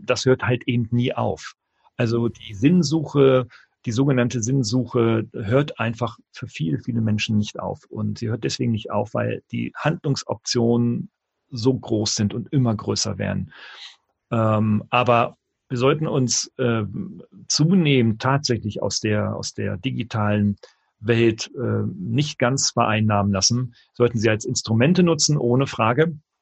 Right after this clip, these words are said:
ähm, um unser tägliches Brot verdienen zu können. Aber wir sollten, ähm, doch sehr, sehr viel stärker auf die reale Welt gucken und, äh, vor allem auch, auch das Zwischenmenschliche schauen. Ähm,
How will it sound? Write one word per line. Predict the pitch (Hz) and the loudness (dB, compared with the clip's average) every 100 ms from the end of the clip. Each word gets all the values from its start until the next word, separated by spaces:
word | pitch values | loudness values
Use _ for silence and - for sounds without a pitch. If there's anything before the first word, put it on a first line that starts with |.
| _ _ _ _ _ - - | _ _ _ _ _ -18 -6
ähm, | - 127 117 113 110 110 | 0 2 4 2 0 -2
um | - 117 120 | -4 -4 -2
unser | 113 113 107 | -2 0 0
tägliches | - 110 113 104 101 | -2 -4 -4 -4 -8
Brot | - 117 156 151 - | -2 -2 0 -4 -10
verdienen | - 110 127 156 | -8 -6 -4 -4
zu | - | -4
können. | 147 139 147 151 151 - _ _ - | 0 2 4 2 -2 -16 _ _ -2
Aber | 123 123 120 | 2 2 2
wir | 117 | 0
sollten, | 104 117 117 117 113 104 | 4 4 4 -2 -4 -2
ähm, | 117 110 110 107 104 _ _ | 0 2 2 0 -4 _ _
doch | - 104 | -2 -2
sehr, | - 127 127 170 | -4 -2 2 2
sehr | 131 110 | 2 0
viel | - | 0
stärker | 107 - 107 107 101 101 | -2 0 -2 2 0 0
auf | - | -6
die | 107 101 | -6 -6
reale | 107 101 95 95 | -2 -2 -2 -4
Welt | 98 - | -6 -6
gucken | - 104 107 | -8 -4 -4
und, | - 104 98 98 | -4 -4 -4 -4
äh, | - 113 98 98 101 | -6 -4 -2 -2 -4
vor | - 117 | -6 -2
allem | 107 113 | -2 -2
auch, | 117 107 | -4 -6
auch | - - - | -6 -6 -10
das | 107 - | -8 -2
Zwischenmenschliche | 147 147 123 104 - 98 98 | 0 0 0 0 -2 -8 -14
schauen. | - 87 90 92 _ - _ _ _ | -10 -8 -8 -12 _ -20 _ _ _
Ähm, | 113 104 - | -20 -20 -20